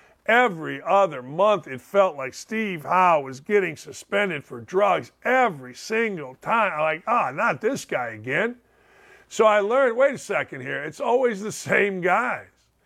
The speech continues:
And guess what? Chandler Jones has moved into the same guy territory. The Antonio Brown territory. The James Harden territory. You know what I'm talking about. So this time he was arrested and charged with violating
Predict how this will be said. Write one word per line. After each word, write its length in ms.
And 200
guess 300
what? 360
Chandler 680
Jones 480
has 260
moved 420
into 640
the 360
same 520
guy 340
territory. 520
The 100
Antonio 560
Brown 440
territory. 520
The 120
James 360
Harden 480
territory. 640
You 140
know 100
what 140
I'm 100
talking 440
about. 340
So 540
this 360
time 320
he 120
was 140
arrested 400
and 100
charged 340
with 120
violating 760